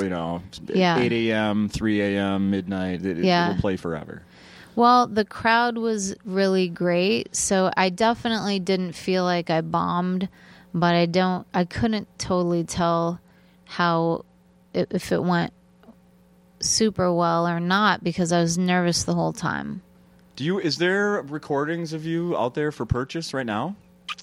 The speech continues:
Speaker 2: No.
Speaker 1: No, you've never done
Speaker 2: Yeah.
Speaker 1: that?
Speaker 2: No.
Speaker 1: No. Is that
Speaker 2: No.
Speaker 1: something you're planning on anytime, or?
Speaker 2: Uh, maybe an album, but, um,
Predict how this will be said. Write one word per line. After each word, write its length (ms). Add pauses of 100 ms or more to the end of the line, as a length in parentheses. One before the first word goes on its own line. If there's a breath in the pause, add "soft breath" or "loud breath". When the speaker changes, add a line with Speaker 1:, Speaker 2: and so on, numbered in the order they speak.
(220)
Speaker 2:
No. 500
Speaker 1:
No, 240 (360)
you've 120
never 160
done 120
Speaker 2:
Yeah. 80
Speaker 1:
that? 180 (300)
Speaker 2:
No. 420
Speaker 1:
No. 300 (800 soft breath)
Is 60
that 120
Speaker 2:
No. 60
Speaker 1:
something 240
you're 100
planning 380
on 180
anytime, 520
or? 180 (640 loud breath)
Speaker 2:
Uh, 220
maybe 520
an 140
album, 640
but, 320
um, 640